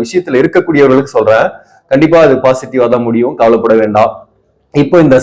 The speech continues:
சனி வக்கரமாகிறாரு. எப்ப இருந்து அப்படின்னாக்க ஜூன் இருபத்தி ஒன்பதாம் தேதி முதல் நவம்பர் பதினஞ்சாம் தேதி வரலும் வக்கரகதியில ஆறாம் பாவகத்துல சனி வக்கரம் பெற்று சஞ்சரிக்கிறாரு. இந்த காலகட்டம் நன்மையா தீமையா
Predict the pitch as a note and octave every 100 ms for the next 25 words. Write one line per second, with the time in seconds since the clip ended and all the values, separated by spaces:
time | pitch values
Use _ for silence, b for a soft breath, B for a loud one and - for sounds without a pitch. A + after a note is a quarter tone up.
0 | C3+ C#3+ D3 A2+ B2 B2+ A2 G2+ G2+ G2
1 | - B2 C3+ - C#3 A2+ A#2+ A2 A2+ G#2
2 | G2+ D3 C#3 A2+ D3 B2 C3 C3+ C3 A2
3 | A2 A#2+ A#2+ G2+ G2+ G2 F#2 G#2 A#2+ -
4 | b b b b b _ _ - - _
5 | - A2+ B2+ E3+ F3 E3+ B2+ A#2+ D#3 D#3
6 | D3 C3+ A#2+ A2 G2+ G#2+ D3+ A2+ - -
7 | A2 G#2 G#2+ F3 - _ A2 B2+ C3+ A#2+
8 | A2+ A2 G#2+ - F3 - A2+ C3+ G#3 -
9 | G#2 G#2 C#3 C3 A2 - F3 A2 G#2+ A2
10 | G2+ G2+ F#2+ G2 - _ _ _ _ D3
11 | F3 F3+ D3+ E3 F3 D3 B2+ E3 C3 B2+
12 | C#3 B2 B2 B2 - C3+ C3 A#2 A2+